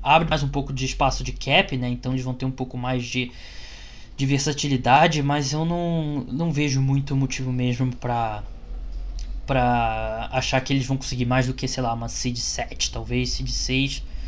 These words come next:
Acho que é, vai depender muito do, do que o Jimmy Butler vai fazer, e a gente sabe que ele vai ser muito bom, o Jimmy Butler, né? Mas ele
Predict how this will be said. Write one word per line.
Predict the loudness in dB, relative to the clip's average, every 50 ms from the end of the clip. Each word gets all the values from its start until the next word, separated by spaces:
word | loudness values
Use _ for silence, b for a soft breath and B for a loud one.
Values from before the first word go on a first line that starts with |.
| b b b b b b b b b
Acho | b -2
que | 2 4
é, | 6 6 6 6 4 2 0 -6 -6 -4
vai | -4 -2
depender | -2 0 0 2 2
muito | 2 0 -2 -2 0
do, | 0 2 2 2 0
do | 0 -2 -4
que | -2 -2
o | 0 0
Jimmy | 2 2 2
Butler | 4 4 2 2 2 0 0
vai | 0 0
fazer, | 0 0 -2 0 0 2 2
e | 2 2 2
a | 2
gente | 0 0 2
sabe | 2 2 4
que | 4
ele | 4
vai | 4 4
ser | 4 4 2 2 2 2 2
muito | 2 2 2 2
bom, | 2 2 0
o | 0
Jimmy | 0 0 -2 -2
Butler, | -2 -4 -6 -6 -4 -4 -2
né? | 0 0
Mas | 2 2 2 2
ele | 2 2 2 0